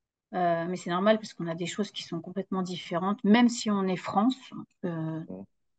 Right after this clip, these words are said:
Speaker 1: beaucoup de choses sont différentes en Polynésie française.
Speaker 2: Yes. Et, euh, est-ce que tu penses que tu as rentabilisé ton investissement dans le club privé ?
Speaker 1: Ah bah, largement,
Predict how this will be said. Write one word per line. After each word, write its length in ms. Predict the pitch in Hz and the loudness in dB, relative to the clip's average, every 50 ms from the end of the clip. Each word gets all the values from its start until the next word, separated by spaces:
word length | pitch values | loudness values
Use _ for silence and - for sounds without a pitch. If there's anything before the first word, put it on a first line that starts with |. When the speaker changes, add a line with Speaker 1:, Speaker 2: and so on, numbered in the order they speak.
| _ _ _ - | _ _ _ 4
Speaker 1:
beaucoup 240 | 220 214 220 - 220 | 4 4 4 0 -6
de 60 | - | -4
choses 220 | - 220 214 208 | -2 -2 -2 -2
sont 160 | - - 190 | 0 0 0
différentes 560 | 180 165 170 185 - - 185 170 180 190 - 170 | 0 0 -2 -6 -6 -6 -4 -4 -4 -4 -4 -6
en 100 | 165 165 | -8 -6
Polynésie 520 | - 170 170 170 170 170 165 165 170 175 | -6 -6 -4 -4 -2 -4 -4 -6 -8 -10
française. 520 | - - 156 135 - - - - - - _ _ _ _ - | -8 -8 -8 -8 -8 -12 -20 -20 -20 -20 _ _ _ _ -2
Speaker 2:
Yes. 320 | 101 101 95 - - - _ _ _ _ _ - | 0 0 0 0 -4 -14 _ _ _ _ _ 4
Et, 180 | 131 135 135 131 | 6 8 8 8
euh, 420 | 127 120 120 120 117 117 117 117 - | 8 6 6 4 4 4 4 4 4
est-ce 160 | 127 131 131 | 2 2 2
que 80 | - 185 | 2 2
tu 140 | 180 170 139 | 2 2 2
penses 200 | 151 165 165 - | 2 2 2 2
que 80 | 147 | 2
tu 100 | 135 - | 2 2
as 40 | 123 | 4
rentabilisé 600 | 117 127 127 131 127 120 120 120 120 117 131 135 | 4 4 4 4 4 4 4 4 4 4 4 2
ton 180 | 135 123 113 113 | 2 0 0 2
investissement 500 | 117 117 120 117 117 120 113 113 120 117 | 4 4 4 2 2 -2 -6 -2 0 0
dans 60 | 110 | 0
le 60 | 107 | 2
club 160 | 110 110 104 | 2 0 0
privé ? 320 | - - 113 98 101 98 - _ _ _ _ _ _ _ _ _ _ _ _ _ _ _ _ _ _ _ _ _ _ _ _ _ _ _ _ | 0 -2 -4 -4 -4 -4 -8 _ _ _ _ _ _ _ _ _ _ _ _ _ _ _ _ _ _ _ _ _ _ _ _ _ _ _ _
Speaker 1:
Ah 140 | 233 214 202 | 8 8 10
bah, 360 | 185 202 202 202 202 202 202 208 | 10 10 10 10 10 10 10 10
largement, 420 | 196 196 190 190 190 160 269 330 | 10 10 10 8 8 8 8 8